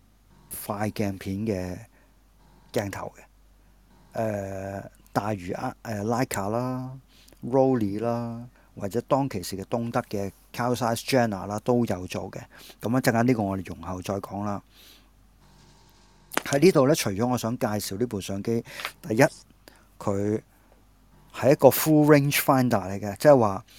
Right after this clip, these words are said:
其實佢唔係好似一般好多當其時嘅，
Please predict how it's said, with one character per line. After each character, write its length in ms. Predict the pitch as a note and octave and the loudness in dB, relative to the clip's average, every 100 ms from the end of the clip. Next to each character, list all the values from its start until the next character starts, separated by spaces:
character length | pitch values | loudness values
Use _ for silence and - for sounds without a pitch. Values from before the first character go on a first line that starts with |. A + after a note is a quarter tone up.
| - _ | -20 _
其 120 | A#2 | -2
實 180 | G#2+ A#2 - _ _ - - | 2 2 0 _ _ -10 4
佢 120 | C3 | 4
唔 100 | A2+ | 6
係 160 | A2 | 2
好 120 | G#2+ C#3 | 4 2
似 140 | B2 | 4
一 80 | C3+ - | 2 2
般 500 | - C#3 C3+ C#3 C#3+ | 0 2 2 0 0
好 140 | B2 G#2+ | 0 -2
多 420 | B2+ B2+ B2+ B2+ B2 | 4 6 8 6 6
當 260 | C3+ B2+ C3+ | 2 2 2
其 160 | A2 | -2
時 240 | F2+ - F#2 | -4 -6 -8
嘅， 920 | - G2+ G2 G2 G2 G2 G2 F#2+ | -6 -4 -2 -4 -6 -6 -6 -6